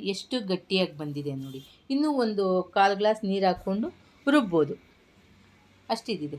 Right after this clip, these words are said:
ಮತ್ತು ನೈಸಿಗಿರಬೇಕು, ಬೇಳೆ ಚೆನ್ನಾಗೇ ಸವಿಬೇಕು. ನಾನು ಎರಡನೇ ಟ್ರಿಪ್ಪು ಕೂಡ ರುಬ್ಬಿ ಹಾಕ್ಕೊಳ್ತೀನಿ. ಏಕೆಂದರೆ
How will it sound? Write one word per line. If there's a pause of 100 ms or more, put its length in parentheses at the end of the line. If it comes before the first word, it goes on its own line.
ಮತ್ತು (180)
ನೈಸಿಗಿರಬೇಕು, (880)
ಬೇಳೆ (180)
ಚೆನ್ನಾಗೇ
ಸವಿಬೇಕು. (720)
ನಾನು (100)
ಎರಡನೇ
ಟ್ರಿಪ್ಪು
ಕೂಡ (340)
ರುಬ್ಬಿ
ಹಾಕ್ಕೊಳ್ತೀನಿ. (1000)
ಏಕೆಂದರೆ